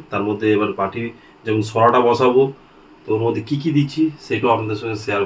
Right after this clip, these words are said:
করবো, আপনারা থাকুন। তো এই গ্যাস জ্বালিয়েছিলাম, তো গ্যাস জ্বালিয়ে এখন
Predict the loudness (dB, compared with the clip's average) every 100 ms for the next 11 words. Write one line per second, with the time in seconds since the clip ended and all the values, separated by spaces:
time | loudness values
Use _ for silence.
0 | -2 -4 -6 -10 -14 -10 -10 -8 -6 -6
1 | -6 -14 _ _ _ _ _ _ _ _
2 | -20 -20 -20 -20 -20 -6 0 4 6 6
3 | 6 4 4 2 4 2 2 0 -12 _
4 | -20 -20 -8 -2 2 4 6 6 6 6
5 | 6